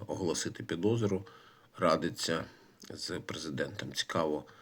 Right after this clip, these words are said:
вони і з приводу Міндіча, Галущенка, ні, стоп, Галущенку ж не оголосили, і Че Геварі теж, е, радилися з президентом. Президент сказав: «Та, давайте,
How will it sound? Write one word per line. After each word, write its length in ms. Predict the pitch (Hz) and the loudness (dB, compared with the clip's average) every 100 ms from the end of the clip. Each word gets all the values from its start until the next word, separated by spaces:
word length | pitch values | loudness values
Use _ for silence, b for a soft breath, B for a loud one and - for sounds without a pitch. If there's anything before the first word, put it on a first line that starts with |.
| B B B _ | B B B _
вони 400 | - 85 85 87 | -8 0 4 4
і 380 | - 80 82 80 | 2 0 0 0
з 100 | - | -2
приводу 420 | - 87 85 85 | 0 2 2 0
Міндіча, 840 | 80 90 85 82 80 - 85 80 - B B _ _ _ | 2 4 4 4 -2 0 0 -2 -6 B B _ _ _
Галущенка, 760 | 107 87 90 - - 85 - - | 0 2 4 2 -2 -4 -4 -4
ні, 140 | - | -4
стоп, 280 | - - 76 | -6 -8 -4
Галущенку 500 | 87 82 - 78 - | -4 -4 -6 -6 -6
ж 100 | 90 | -4
не 80 | 76 | -4
оголосили, 640 | 82 73 71 - 69 67 - B B B | -2 -4 -4 -4 -4 -6 -12 B B B
і 540 | - 85 85 82 78 76 | 0 4 4 4 0 -2
Че 160 | - 85 | -6 -4
Геварі 600 | 82 85 90 104 87 57 - | 0 6 8 8 6 4 0
теж, 440 | - 92 - - | 0 2 0 -4
е, 480 | - 80 80 80 78 - B B B B B _ _ - | -2 0 0 0 -4 -8 B B B B B _ _ -4
радилися 600 | - 87 78 80 73 - | 4 6 6 2 -2 -2
з 60 | - | -4
президентом. 680 | - 87 82 104 120 85 67 | -6 -4 4 6 6 4 -2
Президент 240 | 69 76 | -4 -8
сказав: 200 | - - - | -10 -12 -2
«Та, 360 | 76 101 82 | 0 0 -2
давайте, 380 | 69 69 - - | -6 -6 -6 -10